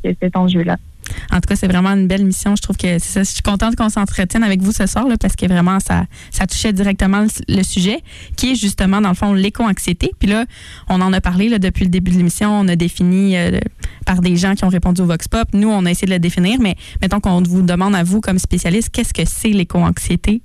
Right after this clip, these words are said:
Speaker 1: C'est un phénomène qui a été introduit de, assez récemment dans les écrits scientifiques. Là, on parle du début des années deux mille, plus précisément deux mille sept, grâce au chercheur, euh, Glenn Albrecht.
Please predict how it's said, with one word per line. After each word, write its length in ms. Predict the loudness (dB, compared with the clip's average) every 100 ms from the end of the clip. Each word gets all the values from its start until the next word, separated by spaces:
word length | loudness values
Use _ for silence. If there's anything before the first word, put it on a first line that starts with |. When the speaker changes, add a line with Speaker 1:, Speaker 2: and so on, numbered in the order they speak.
| -10 -20 -20 -20 -20 -20 -20 -20 -20 -14 -12 -12 -12 -12 -12 -6
Speaker 1:
C'est 80 | -2
un 120 | 0
phénomène 460 | 2 2 0 -2 -4
qui 120 | -2
a 20 |
été 280 | -2 0 -2
introduit 400 | -2 -2 0 2
de, 80 | 2
assez 560 | 0 0 -2 -2 -2 -2
récemment 400 | 0 2 2 2
dans 120 | 2
les 100 | 0
écrits 380 | -2 -2 -4 -2
scientifiques. 480 | 0 -2 -2 -4 0
Là, 100 | 0
on 100 | 0
parle 280 | 0 0 0
du 120 | 0
début 360 | 0 0 0
des 180 | 0 0 0
années 280 | 2 0 0
deux 180 | 0 0
mille, 480 | 2 2 2 0 -2
plus 140 | -4 -4
précisément 600 | -2 -4 -2 0 2 2
deux 160 | 2
mille 180 | 2 0 -2
sept, 140 | -6 -4 -4
grâce 280 | -2 -2 -2
au 80 | -6
chercheur, 520 | -4 -6 -2 0 0 -2
euh, 60 | -6 -8 _ _ -2
Glenn 360 | 0 2 2 0
Albrecht. 540 | 0 0 2 0 -2